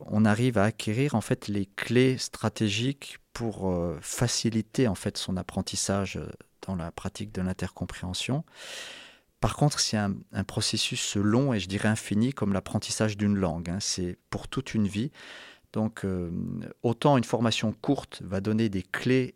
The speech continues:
indispensables, à mon avis très utiles, pour, euh, pour mieux comprendre l'autre, mais j'ajouterais aussi pour mieux s'exprimer, parce que l'intercompréhension, c'est pas simplement comprendre l'autre, mais c'est aussi adapter sa langue à l'autre.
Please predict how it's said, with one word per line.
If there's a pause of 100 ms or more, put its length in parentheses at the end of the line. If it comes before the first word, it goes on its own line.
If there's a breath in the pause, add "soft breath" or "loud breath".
(220)
indispensables,
à
mon
avis
très
utiles, (800 loud breath)
pour,
euh, (140)
pour
mieux
comprendre
l'autre, (640)
mais
j'ajouterais
aussi
pour
mieux
s'exprimer,
parce
que
l'intercompréhension,
c'est
pas
simplement (300)
comprendre
l'autre, (540 loud breath)
mais
c'est
aussi (200)
adapter
sa
langue (920 soft breath)
à
l'autre.